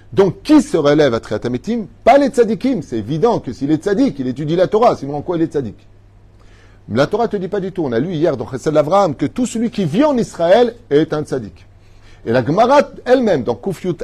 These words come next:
Aleph, Amoud Aleph, en bas de la page, nous dit Kol Hadar Beretz Israël.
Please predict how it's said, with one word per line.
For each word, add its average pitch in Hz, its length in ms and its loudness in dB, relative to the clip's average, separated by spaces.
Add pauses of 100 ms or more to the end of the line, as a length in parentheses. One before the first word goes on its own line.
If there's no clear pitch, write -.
Aleph, 226 320 4
Amoud 131 240 -2
Aleph, 196 240 4
en 151 60 -8
bas 175 100 -2
de 214 40 -2
la 226 80 0
page, 226 220 0
nous 214 100 -2
dit 190 160 -4 (160)
Kol 320 280 6
Hadar 214 320 4
Beretz 156 300 -2
Israël. 117 300 -10